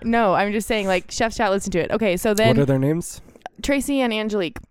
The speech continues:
Speaker 1: They're Ventura County chefs, and it's gonna be all about, like, food and beverage in Ventura County. They've been chefs for, like, years and years, and they have a lot of experience. And so they'll be talking, like, food, favorite, you, like, things in the kitchen they like to use, like, tips and tricks, like, everything, all over the
Speaker 2: Smart.
Speaker 1: board.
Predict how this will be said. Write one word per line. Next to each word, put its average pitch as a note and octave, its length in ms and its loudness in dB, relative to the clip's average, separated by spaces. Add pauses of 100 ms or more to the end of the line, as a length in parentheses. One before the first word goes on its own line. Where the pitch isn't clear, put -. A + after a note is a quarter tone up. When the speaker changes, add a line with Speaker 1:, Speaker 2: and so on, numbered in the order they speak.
(540)
Speaker 1:
They're C4 180 2
Ventura B3 460 0
County A3+ 320 0
chefs, G3 340 0
and F#3+ 100 0
it's G3 80 -2
gonna G3 120 0
be G3 80 0
all F#3+ 120 0
about, F#3+ 200 0
like, F#3 120 -2
food G#3 140 -2
and F#3+ 80 0
beverage F#3 260 0
in F#3+ 120 -4 (160)
Ventura F3+ 340 -2
County. G#3 380 -2
They've F#3+ 160 -2
been F#3 100 -2
chefs F3+ 300 -4
for, F3 140 -2
like, D#3+ 200 -2
years G3+ 380 -2
and G3 100 -14
years, E3+ 240 -14 (480)
and G3 240 2
they F3+ 60 4
have F#3 120 0
a F3+ 40 0
lot F3+ 120 4
of F3+ 80 -2
experience. F3+ 460 -2
And F#3+ 80 -4
so F#3 100 0
they'll F3+ 140 2
be F3+ 100 0
talking, F3+ 360 -4
like, E3 180 -2 (140)
food, G3+ 520 0
favorite, G#3 520 -2
you, G#3 120 -8 (140)
like, G3+ 240 -2 (180)
things A#3+ 280 -4
in B3 40 -2
the B3 60 -2
kitchen B3+ 400 -4
they A#3 140 0
like G#3 220 0
to A3+ 120 -2
use, G3 420 0
like, G3 200 -4
tips A#3 260 -4
and A#3+ 140 -2
tricks, B3 260 -2
like, A3+ 180 -4
everything, A#3 460 -2
all F#3+ 120 0
over A3+ 180 0
the G#3+ 60 4
Speaker 2:
Smart. F#3 60 0
Speaker 1:
board. F3+ 220 0